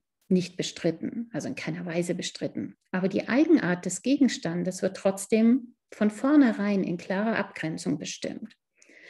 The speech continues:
Auf diese Weise wird zugleich, und das ist durchaus charakteristisch für diese Vorstellung geisteswissenschaftlichen Arbeitens, die Komplexität des Gegenstandes und die Wertschätzung des Gegenstandes, die sich damit verbindet,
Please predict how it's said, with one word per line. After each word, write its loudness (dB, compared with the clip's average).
Auf 0
diese 8
Weise 2
wird 2
zugleich, 0
und 2
das -4
ist -8
durchaus 2
charakteristisch -2
für 2
diese 0
Vorstellung 0
geisteswissenschaftlichen -4
Arbeitens, 2
die 0
Komplexität 2
des -10
Gegenstandes -2
und -6
die -6
Wertschätzung -4
des -8
Gegenstandes, -4
die -6
sich -10
damit -8
verbindet, 0